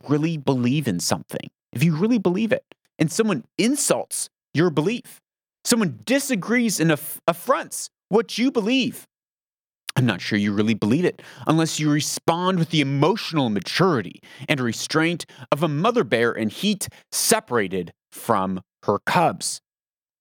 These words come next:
Or science. Don't question the science. Before, when science was a weak and frail study, it allowed itself to be questioned. In fact, the whole idea of science was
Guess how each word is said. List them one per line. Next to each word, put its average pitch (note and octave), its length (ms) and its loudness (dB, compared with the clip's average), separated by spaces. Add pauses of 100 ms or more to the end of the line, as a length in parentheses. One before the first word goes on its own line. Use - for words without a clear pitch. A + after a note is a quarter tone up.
(100)
Or A#2+ 380 2 (100)
science. C#4+ 720 0 (560)
Don't F3 580 0 (220)
question D#3 720 0
the D3 80 0
science. F3+ 720 0 (260)
Before, G#3 600 2 (240)
when G#3+ 140 2
science E4+ 460 0
was C4+ 140 0
a A3 60 2
weak E3 500 0
and D3 180 0
frail D#3+ 460 0
study, C#3 560 0 (220)
it B3+ 80 2
allowed D#4 420 2
itself C3+ 500 0 (180)
to G2 100 -6
be G2+ 100 0
questioned. G2+ 540 0
In E3+ 80 2
fact, G3 280 0
the F#3+ 80 0
whole F3+ 240 0
idea E3 600 2 (520)
of D#3 260 0 (120)
science E3+ 640 -4 (220)
was A#3 480 2